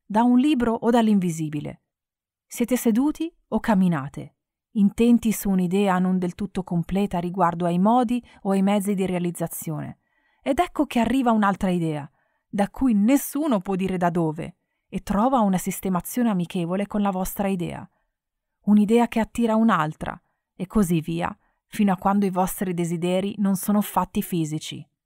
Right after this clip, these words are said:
Potreste sentire la necessità di un miglioramento delle vostre finanze e chiedervi come questo aumento possa essere realizzato, quando sembra improvvisamente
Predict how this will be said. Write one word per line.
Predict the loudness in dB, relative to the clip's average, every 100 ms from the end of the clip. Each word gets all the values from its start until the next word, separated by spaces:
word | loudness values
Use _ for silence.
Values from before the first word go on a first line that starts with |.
| _ _ _ _ _ _ _ _ _
Potreste | -4 0 0 -2
sentire | 0 0 0 -2
la | 0
necessità | 0 0 -4 -6 -2 0
di | 2
un | 2
miglioramento | 4 2 2 2 0 0 -2
delle | -2
vostre | -4 -6 -6 -6
finanze | -4 -4 -6 -10 -12 -18 _ _ _ _ -4
e | -2
chiedervi | 2 2 2 2
come | 4 4
questo | 2 0 2 0
aumento | 2 2 0 0 -2
possa | -4 -2 -2
essere | -2 -2 -4 -2
realizzato, | -2 -2 -4 -2 -2 -4 -12 -16 _ _ _
quando | -2 4 4
sembra | 4 0 0 2 0
improvvisamente | 0 0 0 2 2 4 2 2 -4